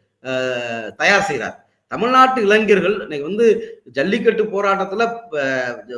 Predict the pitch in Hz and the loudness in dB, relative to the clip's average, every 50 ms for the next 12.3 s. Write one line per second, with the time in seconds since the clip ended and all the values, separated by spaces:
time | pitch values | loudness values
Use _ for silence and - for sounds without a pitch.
0 | 120 _ _ _ 135 131 123 123 120 107 - 143 160 180 226 233 233 196 214 220 | -14 _ _ _ -14 -14 -14 -12 -14 -14 -14 -14 0 4 6 6 6 6 6 4
1 | 185 143 - - - _ _ 160 190 220 220 220 208 185 - 208 202 202 - 208 | 4 2 0 -6 -14 _ _ 0 2 2 4 4 2 2 2 2 2 2 -2 -4
2 | 202 190 214 202 202 208 196 - 185 170 170 185 175 - 196 190 185 185 208 202 | -4 -2 -2 2 4 4 4 4 0 -2 -2 -4 -6 -4 -4 -4 -4 -4 -6 -6
3 | - 196 185 170 170 185 185 180 202 202 180 - - 165 160 180 190 196 190 185 | -4 -2 -2 -2 0 -2 -2 -2 -4 -8 -10 -8 -8 -6 -2 2 4 4 4 2
4 | 190 180 160 160 160 - 190 185 185 190 175 160 180 202 202 190 185 160 147 135 | 0 -4 -8 -8 -6 -4 -2 0 0 0 -2 -2 -2 0 0 0 0 -4 -10 -12
5 | 131 - 120 127 120 - - - _ _ _ _ - 151 147 165 185 196 196 226 | -14 -14 -10 -10 -10 -10 -10 -16 _ _ _ _ -4 -2 0 0 -2 -2 4 8
6 | 254 247 226 - 196 202 190 190 190 - 190 160 156 160 175 202 220 220 185 190 | 10 10 10 8 6 4 2 2 2 0 -2 -2 -2 -2 0 2 4 4 4 4
7 | 226 226 196 - - - - 190 185 - 208 190 160 147 156 160 160 202 220 226 | 2 2 0 -4 -6 -12 -16 -12 -4 0 0 0 0 0 -4 -4 0 2 2 2
8 | 220 208 214 208 202 185 185 214 240 233 233 - - - - _ 147 165 202 220 | 2 2 0 0 0 2 4 4 4 4 2 -2 -8 -12 -10 _ -2 0 0 0
9 | 208 202 190 196 180 175 196 202 208 196 - 196 - 190 175 170 190 190 - 180 | 0 0 0 0 2 2 2 0 0 -2 -6 -6 -4 -4 -4 -2 -2 -4 -4 -4
10 | 180 202 202 185 175 170 - 165 175 190 190 190 - 196 185 180 175 185 190 190 | -2 -2 -2 0 -2 -4 -6 -4 -2 -2 -2 -4 -6 -6 -6 -4 -4 -2 -2 -2
11 | 185 180 180 180 170 - 165 160 170 175 - - 185 196 196 180 175 185 202 190 | -2 -4 -6 -10 -10 -10 -10 -8 -8 -10 -12 -8 -6 -6 -6 -4 -2 -2 -2 -2
12 | 190 185 180 175 170 160 | -2 -4 -4 -6 -8 -8